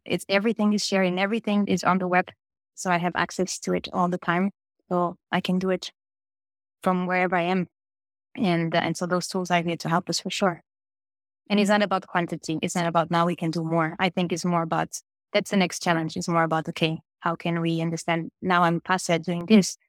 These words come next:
but that doesn't mean that I'm gonna do more of this. It's more, I'm faster at doing things that will take so much time and will not really need my brain power for it. So I can use my brain for something else.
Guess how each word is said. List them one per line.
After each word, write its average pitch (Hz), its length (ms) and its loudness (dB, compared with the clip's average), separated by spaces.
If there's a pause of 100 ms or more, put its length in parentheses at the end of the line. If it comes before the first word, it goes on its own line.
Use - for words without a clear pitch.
(220)
but 170 100 -2
that 170 100 2
doesn't 175 200 0
mean 170 120 2
that 165 120 0
I'm 170 120 2
gonna 165 140 2
do 170 120 -2
more 165 200 2
of 156 80 -4
this. - 320 -4
It's 175 160 -4
more, 160 280 2 (760)
I'm 165 120 2
faster 175 300 0
at 170 100 -2
doing 175 240 0
things 175 280 -2
that 175 180 0
will 185 80 -2
take 180 180 -4
so 185 120 -2
much 180 260 -2
time 185 320 0
and 180 180 -2
will 175 120 -4
not 170 180 2 (380)
really 185 320 2
need 185 320 0
my 175 280 0 (140)
brain 180 180 2
power 190 300 0
for 170 180 -10
it. 185 220 -6 (240)
So 196 100 2
I 175 60 6
can 170 180 -2
use 175 140 -2
my 170 140 0
brain 170 300 0
for 170 120 -2
something 170 360 0
else. - 180 -8